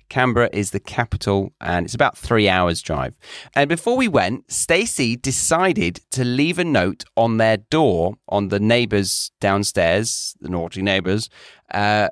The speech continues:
saying, "We won't be needing our parking space for the next three days, so please feel free to use it." Immediately,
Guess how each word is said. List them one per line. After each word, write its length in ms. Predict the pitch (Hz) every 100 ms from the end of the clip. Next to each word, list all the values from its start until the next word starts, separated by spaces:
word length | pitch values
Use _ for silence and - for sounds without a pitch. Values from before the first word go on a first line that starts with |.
| -
saying, 760 | - - - 196 135 87 98 127 _ _ _
"We 380 | 107 131 202 202
won't 340 | 160 156 87
be 160 | 127 120
needing 540 | 127 160 160 147 139
our 280 | 117 123 120
parking 640 | - - 180 190 - 113
space 440 | 87 85 80 120 -
for 100 | 107
the 100 | 110
next 320 | 131 - -
three 240 | 117 113
days, 400 | 95 80 90 107 -
so 320 | - 123 120
please 520 | - 139 143 165 160
feel 300 | - 135 135
free 360 | - 101 87 87
to 160 | 123
use 400 | 110 147 170 143
it." 180 | 147 - - _ _ _ _ _ _ -
Immediately, 1000 | 151 190 247 214 147 - 87 101 123